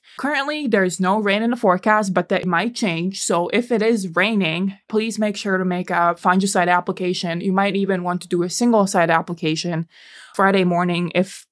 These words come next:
the forecast changes and it's predicted to rain. If it's not raining, these ascospores will not get ejected. So you can maintain your desired fungicide coverage.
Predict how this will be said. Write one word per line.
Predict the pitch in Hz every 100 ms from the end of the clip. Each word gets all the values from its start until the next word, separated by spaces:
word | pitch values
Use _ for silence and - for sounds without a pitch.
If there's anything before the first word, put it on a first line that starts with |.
| - -
the | 170 165
forecast | 190 190 196 175 170
changes | - 175 180 170
and | 165
it's | -
predicted | 170 165 165 170 -
to | 160
rain. | 156 - 185 185 - - _ -
If | 214
it's | 196 196 -
not | 190 226 -
raining, | 185 180 170 170 185 - - _
these | 214 202
ascospores | 285 302 - 202 - 190 170
will | 170
not | 165 165 180
get | 170 170
ejected. | 165 165 - - - 202 _ _ _ _ _ _ _ _ -
So | 233 202
you | 196 233
can | - 214 202 190 -
maintain | 170 185 185 190
your | 185 175
desired | 175 170 160 160 160 156 160
fungicide | 170 175 170 165 -
coverage. | - - - - - -